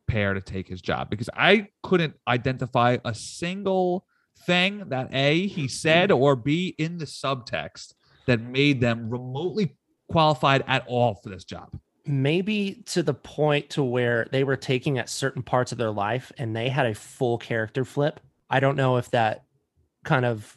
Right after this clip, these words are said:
Speaker 2: you know, goes along the lines of, you know, their character development, but we've got our,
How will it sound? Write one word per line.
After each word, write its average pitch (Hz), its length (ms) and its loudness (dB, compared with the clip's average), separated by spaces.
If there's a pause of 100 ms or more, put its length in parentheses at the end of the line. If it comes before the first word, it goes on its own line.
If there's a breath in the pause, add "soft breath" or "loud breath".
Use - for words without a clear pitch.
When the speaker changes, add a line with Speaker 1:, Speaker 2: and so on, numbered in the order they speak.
(200)
Speaker 2:
you 143 100 -2
know, 120 160 0
goes 120 240 0
along 113 220 0
the 110 100 -4
lines 113 340 -2
of, 104 360 -6
you 135 160 -8
know, 110 160 -4
their 110 140 -2
character 135 440 -2
development, 107 640 -6
but 113 260 -2 (420 soft breath)
we've 143 220 2
got 160 240 4
our, 139 180 0